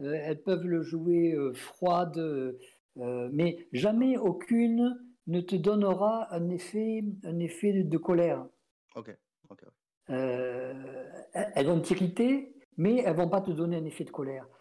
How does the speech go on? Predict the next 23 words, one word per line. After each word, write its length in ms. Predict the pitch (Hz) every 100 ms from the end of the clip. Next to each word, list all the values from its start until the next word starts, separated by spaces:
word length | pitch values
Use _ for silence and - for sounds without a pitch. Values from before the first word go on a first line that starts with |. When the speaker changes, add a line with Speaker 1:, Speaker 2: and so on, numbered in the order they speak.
| _ -
Speaker 1:
Tandis 260 | 165 185 -
qu'une 460 | 190 190 - 170
entité 640 | 180 175 175 - 190 175 - -
systémique, 680 | - 170 - 170 190 190 196 190 - _ _ _
tu 100 | -
vas 120 | 175
être 220 | 165 - - -
obligé 800 | 233 226 214 185 190 202 202 - _ -
de 460 | 135 160 170 170 -
vibratoirement 1040 | 151 143 208 185 190 196 180 165 165 175 175 -
te 60 | 160
monter 360 | 165 165 175
en 40 | 160
vibration 540 | 151 143 143 - 180
pour 160 | 170 139
pouvoir 300 | 143 143 147
l'appréhender. 540 | 139 139 131 120 123 - _ _ _ _ _ -
Et 180 | 143 -
Speaker 2:
Ok. 80 | 156
Speaker 1:
monter 260 | 190 190
en 80 | 180
vibration, 640 | 170 156 156 - 202 202 190
automatiquement, 880 | 156 170 151 - 165 165 190 196